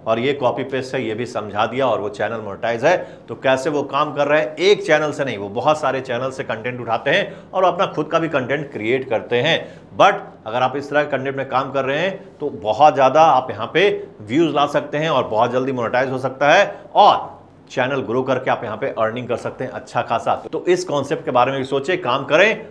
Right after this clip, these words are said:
और implement करके घर बैठे earning करें। और घर बैठे अगर आप अपने skills को upgrade करके earning करना चाहते हैं तो हमारा two D animation, जी हाँ, टू D animation का workshop है जो कि है चौदह।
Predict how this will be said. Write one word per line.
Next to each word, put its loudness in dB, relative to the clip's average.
और 2
implement -2
करके -2
घर -4
बैठे 4
earning -2
करें। 4
और 0
घर 4
बैठे 4
अगर 4
आप 2
अपने -4
skills -4
को -6
upgrade -2
करके 2
earning 4
करना -2
चाहते 0
हैं -6
तो -8
हमारा -4
two -6
D -2
animation, -4
जी -8
हाँ, -8
टू -12
D -6
animation -4
का -2
workshop 0
है 6
जो -2
कि -4
है 6
चौदह। 2